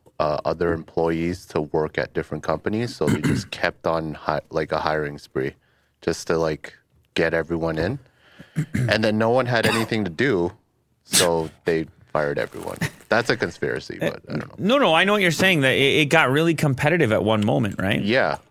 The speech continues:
Speaker 1: yeah.
Speaker 2: It got really competitive at one moment where it was like an arms race, where they were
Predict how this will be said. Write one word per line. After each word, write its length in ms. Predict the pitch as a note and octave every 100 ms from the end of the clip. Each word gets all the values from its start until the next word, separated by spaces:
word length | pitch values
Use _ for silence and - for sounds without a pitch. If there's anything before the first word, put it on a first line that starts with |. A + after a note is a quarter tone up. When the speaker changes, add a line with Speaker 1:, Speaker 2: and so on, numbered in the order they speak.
| _ -
Speaker 1:
yeah. 260 | F#2 F#2+ G2+
Speaker 2:
It 100 | C3
got 180 | C#3
really 340 | B2+ B2+ C#3 D#3
competitive 540 | - C#3+ C3 C#3 C3
at 100 | A#2
one 160 | A#2 A#2
moment 360 | A#2 B2 A2+
where 360 | G2 G#2+ G#2+ G#2
it 80 | A2+
was 140 | A2+
like 160 | A2 G#2
an 80 | G2+
arms 420 | - G2+ A2+ A2+
race, 440 | C3 C#3+ D#3+ - _ _ _ _ _ -
where 440 | A#2+ A2+ A2 - -
they 280 | A#2 A#2 B2
were 480 | A#2+ A#2 A2 G2